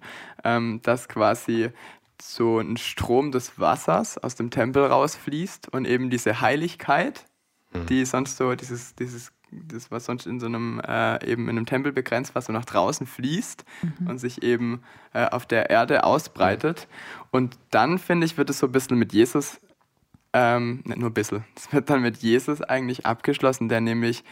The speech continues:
Speaker 1: ähm, diese Heiligkeit zum ersten Mal zugänglich macht.
Speaker 2: Ja.
Speaker 1: Und zwar war Jesus, der das umgedreht hat. Also Jesus hat die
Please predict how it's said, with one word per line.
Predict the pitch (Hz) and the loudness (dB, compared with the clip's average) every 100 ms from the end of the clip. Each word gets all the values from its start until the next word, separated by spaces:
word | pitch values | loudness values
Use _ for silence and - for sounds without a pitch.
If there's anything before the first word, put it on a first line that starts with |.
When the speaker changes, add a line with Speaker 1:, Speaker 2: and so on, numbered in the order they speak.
| - - - | -18 -18 -4
Speaker 1:
ähm, | - 117 | 0 0
diese | 117 117 117 | 0 -2 2
Heiligkeit | 113 123 123 139 127 | 4 4 0 0 0
zum | 131 | 0
ersten | 123 120 - | -2 -2 -2
Mal | 131 127 | -2 -2
zugänglich | - 131 147 123 120 - | -2 2 2 4 0 2
macht. | 110 107 - - - | 0 0 -6 -12 0
Speaker 2:
Ja. | 127 - - | 0 0 -4
Speaker 1:
Und | 123 | -4
zwar | - 120 120 117 - - - - - | -2 4 6 6 2 -14 -20 -16 0
war | 123 | 2
Jesus, | 117 131 131 151 - _ _ _ _ - - - 135 | 4 2 2 -2 -2 _ _ _ _ -20 -20 -2 2
der | 120 | 2
das | 127 - _ - | 0 -4 _ -6
umgedreht | 135 143 170 147 135 - | 2 2 2 0 0 0
hat. | 107 - - _ _ _ - | -2 -4 -20 _ _ _ 2
Also | 113 113 123 120 - - - | 2 2 2 0 0 -14 0
Jesus | 117 120 143 | 0 2 2
hat | 143 135 | 2 2
die | 135 131 | 0 0